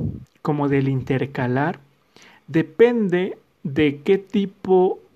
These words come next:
de ácido es del que estemos hablando, ¿ok? Entonces, las glándulas serosas, que son las que hemos estado abordando hasta ahorita, las glándulas serosas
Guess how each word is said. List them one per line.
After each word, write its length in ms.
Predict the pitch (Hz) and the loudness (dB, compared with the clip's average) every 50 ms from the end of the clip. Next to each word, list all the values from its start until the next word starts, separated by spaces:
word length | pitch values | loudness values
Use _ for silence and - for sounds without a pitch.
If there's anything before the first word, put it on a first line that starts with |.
| _ _ | _ _
de 380 | - 135 135 156 156 160 156 - - | -14 -4 0 0 0 0 0 -2 0
ácido 640 | 185 185 190 185 - - 165 156 151 151 151 - - | 0 0 0 -2 -2 -4 -2 -2 -2 -4 -6 -6 -4
es 160 | 160 147 143 | -4 -4 -2
del 160 | 160 156 139 | -2 -4 -4
que 100 | - 156 | -4 -8
estemos 480 | 131 - - 143 131 131 123 117 - - | -10 -8 -6 -6 -4 -4 -6 -8 -6 -4
hablando, 480 | 139 135 151 165 165 151 131 - - - _ _ _ _ | 0 0 0 0 0 -2 -4 -8 -12 -18 _ _ _ _
¿ok? 360 | - - - 180 175 190 - - | -20 -6 -2 -2 -2 -2 -2 -4
Entonces, 540 | - 127 - 147 123 127 - 120 - - - - - - - - - - _ | -6 -4 -2 -2 -4 -4 -6 -10 -12 -12 -20 -20 -20 -20 -20 -20 -20 -12 _
las 240 | - 165 151 143 143 | 0 2 2 2 2
glándulas 680 | 151 165 185 208 220 233 240 233 226 208 196 - - _ _ | 2 2 2 2 4 4 4 4 4 2 2 0 -6 _ _
serosas, 1040 | - - - - 139 131 127 139 160 160 156 135 - - 139 135 160 - - - - _ _ _ _ _ _ _ _ _ _ _ _ _ _ _ _ _ _ _ _ _ - - | -10 -10 -4 0 0 2 4 4 4 4 2 0 -2 -6 -8 -8 -8 -8 -12 -20 -20 _ _ _ _ _ _ _ _ _ _ _ _ _ _ _ _ _ _ _ _ _ -20 -8
que 160 | - 190 180 | -4 -4 -2
son 260 | - - 165 156 147 | -2 0 0 2 2
las 200 | 165 151 143 139 | 2 2 2 0
que 180 | 139 - 151 143 | -2 0 0 2
hemos 280 | 143 143 147 143 131 156 | 2 2 -2 0 0 -2
estado 520 | 135 139 - 156 151 151 147 165 - - - _ | -2 -2 0 0 2 2 2 0 -2 -6 -6 _
abordando 720 | 160 135 120 - 127 120 131 127 139 147 143 147 156 151 | -2 2 2 0 0 0 -2 0 0 0 0 2 0 0
hasta 180 | 143 - 190 | 0 2 2
ahorita, 400 | 185 190 185 165 - - 165 165 - | 4 4 2 2 0 -6 -6 -6 -4
las 300 | 180 147 131 120 - - | -4 -4 -4 -6 -4 -2
glándulas 640 | 165 165 180 190 202 196 180 175 151 143 143 143 - | 0 2 2 2 2 2 2 0 0 0 -2 -4 -4
serosas 640 | - 190 185 180 165 143 - 156 165 180 180 151 | 0 0 2 2 2 2 0 0 -2 -2 -4 -8